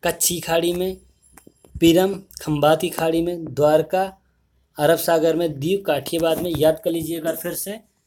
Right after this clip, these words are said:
क्योंकि कई चीज़ें आपको याद करना पड़ता है, हर चीज़ का सॉल्यूशन ये नहीं कि हम आप किसी चीज़ को समझ गए हैं तो सब कर ही ले जाएंगे।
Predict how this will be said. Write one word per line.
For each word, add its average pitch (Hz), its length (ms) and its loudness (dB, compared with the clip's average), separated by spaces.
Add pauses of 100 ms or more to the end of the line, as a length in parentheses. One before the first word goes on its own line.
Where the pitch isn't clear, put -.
(200)
क्योंकि 190 240 -2
कई 190 120 2
चीज़ें 196 240 0
आपको 196 160 -2
याद 165 220 2
करना 156 280 -2
पड़ता 135 320 -6
है, 117 80 -8
हर 180 220 -2
चीज़ 196 380 -4
का 196 120 -2
सॉल्यूशन 170 480 -4
ये 175 140 -4
नहीं 170 180 -6
कि 175 120 -10
हम 170 80 -4
आप 165 200 -6
किसी 165 260 -10
चीज़ 160 220 -12
को 160 80 -10
समझ 160 260 -4
गए 160 140 -8
हैं 160 80 -8
तो 156 100 -12
सब 143 240 -12
कर 147 140 -4
ही 147 80 0
ले 135 120 -2
जाएंगे। 120 260 -8